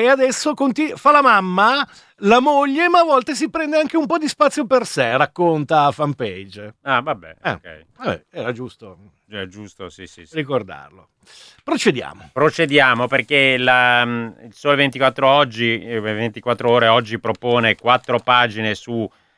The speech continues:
Speaker 2: la filiera dell'auto alla sfida, appunto, del protezionismo, eh, di, eh, Trump, i famosi dazi. Eh, l'obiettivo dichiarato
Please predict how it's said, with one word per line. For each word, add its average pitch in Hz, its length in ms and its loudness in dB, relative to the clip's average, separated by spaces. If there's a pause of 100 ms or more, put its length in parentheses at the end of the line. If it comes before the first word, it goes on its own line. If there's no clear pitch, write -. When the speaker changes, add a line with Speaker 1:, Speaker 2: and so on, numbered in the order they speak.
(120)
Speaker 2:
la 101 200 -2
filiera 113 440 0
dell'auto 110 680 0
alla 107 300 2
sfida, 113 520 -4
appunto, 104 420 -6
del 101 400 -2
protezionismo, 107 1080 -4 (680)
eh, 95 320 -2
di, 101 440 -8
eh, 98 220 -4
Trump, 110 460 2
i 101 220 2
famosi 101 420 -6
dazi. 131 600 0 (420)
Eh, 101 480 4
l'obiettivo 123 800 0
dichiarato 117 760 2